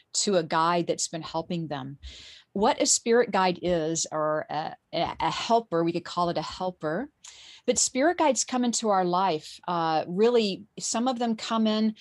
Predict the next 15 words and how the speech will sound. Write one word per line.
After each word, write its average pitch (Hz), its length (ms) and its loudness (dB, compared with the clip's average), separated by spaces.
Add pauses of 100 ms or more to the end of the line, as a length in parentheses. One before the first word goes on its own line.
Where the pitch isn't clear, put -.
(140)
be-, 185 220 -6 (160)
with 196 360 2
us 240 220 4
as 175 200 0
we're 175 100 0
being 170 300 -2
born 175 260 0
into 185 220 -2
this 175 260 -4
world. 190 380 0
Some 202 240 -2
of 196 100 -2
us 185 160 -2
come 185 420 -6
in 190 460 -2